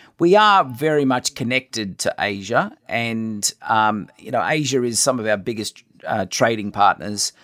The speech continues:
And, uh, if you, even if you just look at China and Australia, t-, China, the Chinese economy and the Australian economy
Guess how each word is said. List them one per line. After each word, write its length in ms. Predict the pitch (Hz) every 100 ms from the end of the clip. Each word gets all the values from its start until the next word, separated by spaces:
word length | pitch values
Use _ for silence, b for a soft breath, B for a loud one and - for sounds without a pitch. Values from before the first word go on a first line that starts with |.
| b -
And, 140 | 143
uh, 60 | 156
if 120 | 208 190
you, 100 | 208
even 180 | 170
if 80 | 151
you 60 | 135
just 180 | 127 143
look 160 | 131
at 180 | 117 -
China 460 | - 135 117 117 110
and 80 |
Australia, 340 | 107 - 113 113
t-, 140 | - -
China, 300 | - 220 254
the 120 | -
Chinese 440 | 143 208 202 180 156
economy 400 | - 139 135 127
and 100 | 117
the 40 |
Australian 300 | 110 151 131
economy 380 | 117 113 110